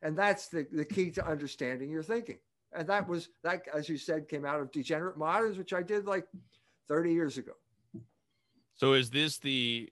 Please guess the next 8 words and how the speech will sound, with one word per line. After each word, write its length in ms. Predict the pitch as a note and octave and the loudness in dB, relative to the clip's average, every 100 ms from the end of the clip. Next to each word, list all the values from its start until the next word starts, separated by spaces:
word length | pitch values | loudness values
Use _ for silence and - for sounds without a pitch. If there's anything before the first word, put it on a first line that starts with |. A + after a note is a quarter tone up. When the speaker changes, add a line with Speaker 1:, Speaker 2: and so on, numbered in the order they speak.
| _ - A#2 A2 | _ -18 -14 -4
Speaker 2:
can 440 | B2 - C3 C3 | -4 -4 -8 -4
you 100 | B2+ | -2
describe 480 | A2+ - D3+ D3 A#2+ A#2 - - G#2+ - | -2 -2 2 4 2 -2 -12 -12 -12 -8
what 340 | B2+ C3 D#3 - | 2 6 6 4
is 560 | D3+ C#3+ C#3 A#2 - - | 4 6 4 2 -6 -8
science 720 | - - B2 A#2+ A#2 G#2 - | -8 -2 2 2 2 0 -6
exactly? 840 | G#2+ F#2+ G2+ G2 - F2 D2 E2 _ _ _ _ | -8 -4 -2 -2 -4 -8 -8 -10 _ _ _ _
What, 220 | G#2 A2 | -2 -2